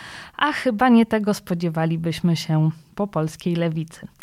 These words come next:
Ale cała polska polityka, wiemy, że stoi absurdami. Na przykład blokuje energetykę wiatrową na lądzie i tłumaczy to względami krajobrazowymi, medycznymi czy uzależnieniem od Niemiec.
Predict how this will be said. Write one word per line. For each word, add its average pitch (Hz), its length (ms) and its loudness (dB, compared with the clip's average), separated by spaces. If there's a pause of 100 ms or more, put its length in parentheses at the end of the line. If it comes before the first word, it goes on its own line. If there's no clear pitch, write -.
(440)
Ale 294 180 4
cała 277 300 4
polska 240 340 2
polityka, 208 520 0
wiemy, 180 280 4
że 175 120 0
stoi 175 340 2
absurdami. 170 800 2 (120)
Na 185 120 4
przykład - 460 -2
blokuje 190 500 2
energetykę 185 640 2
wiatrową 165 520 2
na 165 140 4
lądzie 160 540 2 (380)
i 208 100 -2
tłumaczy 208 520 2
to 196 220 0
względami 180 600 4
krajobrazowymi, 185 920 2
medycznymi 196 680 6
czy 175 360 2
uzależnieniem 180 760 4
od 160 160 -2
Niemiec. - 480 -4